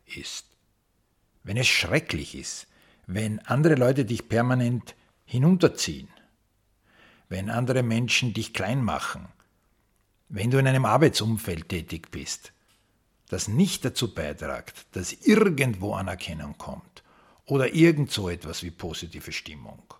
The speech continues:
dann gibt's nur eine einzige Lösung, du musst Entscheidungen treffen. Du musst die Entscheidung treffen, dass es nicht genügt, an dir selbst zu arbeiten.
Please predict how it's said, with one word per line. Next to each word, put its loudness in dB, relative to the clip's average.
dann -4
gibt's -2
nur 2
eine 0
einzige 2
Lösung, 0
du -2
musst 0
Entscheidungen -4
treffen. -14
Du -6
musst -2
die 0
Entscheidung 0
treffen, 0
dass -2
es -2
nicht 4
genügt, -2
an -6
dir -2
selbst -4
zu -6
arbeiten. -8